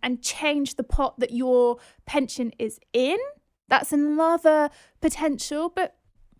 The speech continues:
again, we're in this for the long term. Admittedly, if you are retiring this year and you are trying to take your money out, then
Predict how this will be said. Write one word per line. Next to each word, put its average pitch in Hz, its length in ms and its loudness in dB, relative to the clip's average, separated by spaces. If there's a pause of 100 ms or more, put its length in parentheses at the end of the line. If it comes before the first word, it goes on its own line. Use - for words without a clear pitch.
(920)
again, 359 460 2
we're 302 240 4
in 359 140 -2
this 349 180 0
for 311 80 -6
the 285 80 0
long 285 300 2
term. 226 420 -4 (340)
Admittedly, 330 720 -2
if 302 160 -4
you 330 140 4
are 302 120 6
retiring 285 520 2
this 269 240 -4
year 262 180 0
and 254 140 -2
you 269 100 -2
are 262 40 -4
trying 262 300 -2
to - 80 -10
take 262 280 -4
your 247 80 0
money 240 400 0
out, 269 500 -2
then 294 300 2